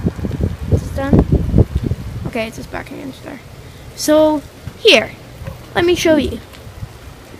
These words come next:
So the first big feature that we've added is, of course, the new Stegosaurus over here. So you may recognize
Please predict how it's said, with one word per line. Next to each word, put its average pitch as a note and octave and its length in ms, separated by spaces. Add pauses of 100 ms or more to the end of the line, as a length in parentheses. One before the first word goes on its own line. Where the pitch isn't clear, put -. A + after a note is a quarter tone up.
(380)
So G4+ 460 (280)
the F4+ 220
first A#4 500
big F4 240
feature A#3+ 560
that A#3 180
we've B3 160
added A3+ 460 (680)
is, D#4 200
of D4 180
course, B3+ 600 (340)
the C#4 140
new C4 260
Stegosaurus B3+ 1080
over A#3 260
here. A#3 340 (560)
So E4 260
you D4 160
may F4+ 180
recognize D4 680